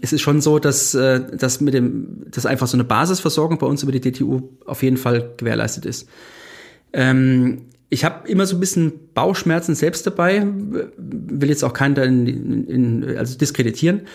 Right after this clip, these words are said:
Ähm, aber wenn es Trainer gibt, die jetzt da, die poppen ja seit fünfzehn Jahren, seitdem ich das mache, poppt da jede Woche irgendwo jemand hoch. Ähm,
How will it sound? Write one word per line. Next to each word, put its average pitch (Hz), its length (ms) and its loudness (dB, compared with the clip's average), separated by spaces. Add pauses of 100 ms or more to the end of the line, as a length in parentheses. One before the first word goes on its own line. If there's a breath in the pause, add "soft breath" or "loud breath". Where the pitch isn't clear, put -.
(280 loud breath)
Ähm, 135 540 4
aber 127 280 2
wenn 127 500 4 (320)
es - 220 -6
Trainer 156 320 4
gibt, 175 400 -6
die 139 80 0
jetzt 131 400 -2
da, 123 420 0 (300)
die 131 80 0
poppen 135 300 0
ja 123 260 2
seit 120 380 -6
fünfzehn 139 400 -2
Jahren, 143 120 2
seitdem 135 280 0
ich 143 60 -4
das 120 140 -2
mache, 147 220 -2
poppt - 240 -6
da 135 40 4
jede 143 200 2
Woche 151 200 0
irgendwo 147 220 -2
jemand 139 320 0
hoch. 175 280 0 (340 loud breath)
Ähm, 135 480 4